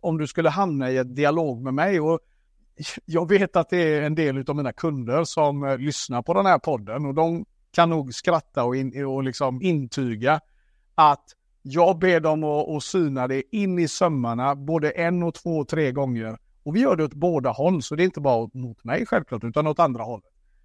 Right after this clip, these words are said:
Men innan vi börjar jobba tillsammans, för det är viktigt eh,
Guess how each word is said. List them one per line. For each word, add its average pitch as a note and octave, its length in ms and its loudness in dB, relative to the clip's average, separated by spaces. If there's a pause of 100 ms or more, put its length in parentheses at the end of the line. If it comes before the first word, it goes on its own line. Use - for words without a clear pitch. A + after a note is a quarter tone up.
Men F3+ 160 2
innan E3+ 340 2
vi D3 120 0
börjar C#3 280 2
jobba C#3+ 360 0
tillsammans, F#2 560 -6
för D#3+ 80 -8
det G3 180 2
är C#3 40 0
viktigt F3+ 720 -4 (680)
eh, D#3 200 2